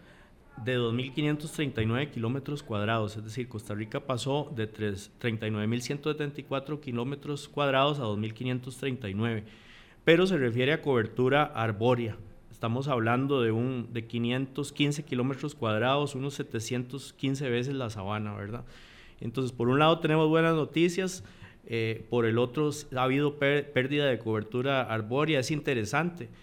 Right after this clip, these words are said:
eh, porque por un lado se nos dice que hubo un incremento, pero esto obedece a que ese incremento ha sido de bosques, ¿verdad? Eh, el bosque es como el principal ecosistema forestal, el más protegido, el más restringido, y el otro estudio se refiere a,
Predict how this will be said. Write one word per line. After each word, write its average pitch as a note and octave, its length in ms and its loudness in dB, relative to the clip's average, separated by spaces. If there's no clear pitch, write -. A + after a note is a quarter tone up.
eh, A2 140 -4
porque A2 240 -6
por A2 180 -2
un B2 120 2
lado C3 520 4
se - 200 -4
nos A2 140 0
dice B2 220 0
que C#3 120 -4
hubo C3+ 120 2
un D#3 60 2
incremento, D3+ 680 0
pero B2 180 2
esto B2+ 240 0
obedece C#3+ 360 2
a - 60 -6
que C#3+ 80 -4
ese D3 100 -4
incremento C3 500 -2
ha C#3+ 40 -2
sido D3 260 2
de C3 80 2
bosques, A#2 540 0
¿verdad? A#2+ 340 -4
Eh, G#2 260 -10
el A#2+ 140 -2
bosque B2 380 -2
es C3+ 80 -2
como D3+ 180 0
el B2 60 2
principal A#2+ 580 0
ecosistema A2+ 1080 0
forestal, A2 420 -2
el A2+ 100 2
más A#2 220 0
protegido, C#3 640 -2
el A#2+ 60 -2
más A2+ 180 0
restringido, C3 760 0
y F#3 180 6
el E3 160 8
otro D3 280 4
estudio D#3+ 400 2
se E3+ 120 0
refiere A#2 320 0
a, C#3 60 -6